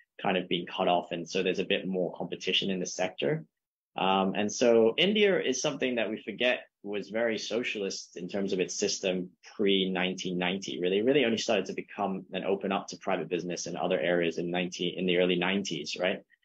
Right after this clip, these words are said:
So there's still a lot of state involvement in India as well. Um,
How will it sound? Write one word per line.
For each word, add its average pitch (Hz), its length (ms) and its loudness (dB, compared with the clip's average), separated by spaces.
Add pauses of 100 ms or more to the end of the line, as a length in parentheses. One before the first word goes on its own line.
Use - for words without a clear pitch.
(160)
So 127 140 2
there's 135 160 6
still 160 180 6
a 147 100 8
lot 131 100 6
of 101 80 2
state 110 280 2
involvement 95 420 0
in 82 120 -6
India 90 340 -2
as 80 140 -8
well. 135 420 0 (160)
Um, 87 380 -6